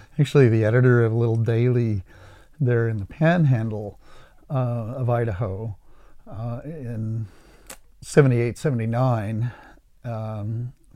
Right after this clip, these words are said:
where, and that was in a town called Sandpoint, which was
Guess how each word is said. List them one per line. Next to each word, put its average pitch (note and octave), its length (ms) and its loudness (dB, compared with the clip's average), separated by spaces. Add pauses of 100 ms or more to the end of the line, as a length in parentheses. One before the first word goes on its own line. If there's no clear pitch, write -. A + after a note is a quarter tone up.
(680)
where, A#2 340 0
and B2 180 -2
that C#3+ 140 2
was A#2+ 320 -2
in A2+ 140 -6
a A#2 60 -6
town A#2+ 240 -4
called A2 220 -6
Sandpoint, B2 720 -4
which - 240 -8
was B2+ 180 -8